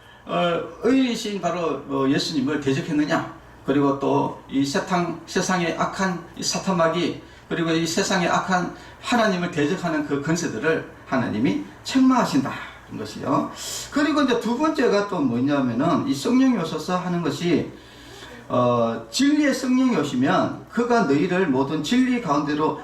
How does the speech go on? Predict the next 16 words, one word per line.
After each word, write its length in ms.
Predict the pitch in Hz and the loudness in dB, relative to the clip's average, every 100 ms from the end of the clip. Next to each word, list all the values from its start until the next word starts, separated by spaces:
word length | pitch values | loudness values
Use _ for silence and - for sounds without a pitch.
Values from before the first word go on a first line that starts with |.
| - | 0
인도하신다. 760 | 269 294 302 180 127 104 - - - - - - | 2 4 2 2 -2 -6 -8 -14 -20 -20 -20 -12
이 100 | 180 | -4
성령님이 960 | 175 320 311 330 311 285 240 220 247 247 | -2 2 2 4 4 2 2 0 -2 -4
꼭 320 | 269 269 - | -4 0 2
오셔야 280 | 202 226 269 | 2 2 0
되는 320 | 190 165 170 | 0 0 2
이유가 300 | 127 170 208 | 2 2 0
뭐냐면은 640 | 117 110 120 107 135 135 - - | -4 -4 -6 -4 -2 -2 -4 -8
바로 420 | 117 151 254 - - - | -2 2 0 -2 -14 -2
여러분들을 880 | 196 269 262 226 214 214 262 269 - - - | 0 2 0 0 2 2 2 -2 -10 -18 -6
진리, 520 | - 294 269 180 - | 2 4 4 0 -4
진리라는 480 | - 294 302 240 175 | 0 2 2 2 0
것은 200 | 151 127 | -2 -2
뭡니까? 640 | 110 123 - - - - | 0 -2 0 -2 -2 -6
바로 460 | - 175 233 - - - - - - - | -2 2 2 0 -8 -16 -16 -14 -14 -4
예수님. 640 | 135 208 - 247 - - | 0 2 2 2 0 -4